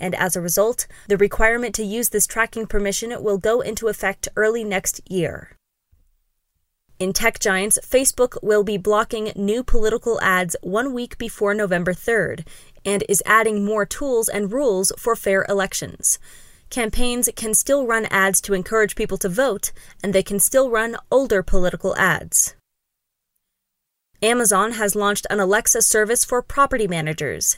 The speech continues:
The idea is to make Alexa a tool for smart home management, even for those without their own Amazon account. In startups, funding, and venture capital news, SpaceX has confirmed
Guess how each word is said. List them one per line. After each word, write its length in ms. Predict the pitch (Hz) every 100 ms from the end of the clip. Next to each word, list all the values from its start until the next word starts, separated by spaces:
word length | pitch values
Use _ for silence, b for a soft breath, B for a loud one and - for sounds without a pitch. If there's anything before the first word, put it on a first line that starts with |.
| -
The 140 | 202
idea 300 | 185 180 226
is 180 | - 214
to 80 | 208
make 200 | 202 196
Alexa 540 | 196 190 220 - 196 -
a 60 |
tool 500 | 185 - 285 247 202
for 160 | - 196
smart 360 | - 233 240 -
home 240 | 214 196
management, 580 | 214 240 226 185 190 - B B B B
even 220 | 269 311
for 120 | 285
those 280 | 226 208 208
without 260 | 196 214 226
their 180 | 254 -
own 200 | 196 208
Amazon 440 | 190 185 190 170
account. 520 | 165 - 190 - - - _ _ _ _ _ _ _ _ _ _ _ _ _ -
In 100 | 196
startups, 500 | - 220 208 202 -
funding, 340 | - 214 196 190
and 160 | 202
venture 240 | 180 180 185
capital 440 | - 220 220 208
news, 400 | 202 196 226 240 -
SpaceX 640 | - 262 277 - 240 -
has 180 | 247 214
confirmed 540 | 214 202 226 226 233